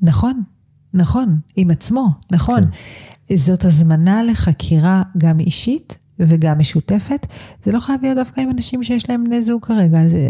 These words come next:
Speaker 1: יכול להיות, דרך אגב, מערכת היחסים המינית הכי חשובה שיש לנו,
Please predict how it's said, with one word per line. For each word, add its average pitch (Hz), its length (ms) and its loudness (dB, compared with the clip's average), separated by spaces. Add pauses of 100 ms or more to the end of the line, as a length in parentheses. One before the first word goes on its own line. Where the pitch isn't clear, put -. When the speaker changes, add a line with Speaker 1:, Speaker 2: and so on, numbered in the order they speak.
(140)
Speaker 1:
יכול 190 200 0
להיות, 202 120 0
דרך 170 340 -2
אגב, 175 340 0
מערכת 156 320 0
היחסים 170 340 0
המינית 156 380 2
הכי 180 220 -2
חשובה 180 380 -2
שיש 170 260 0
לנו, 180 200 2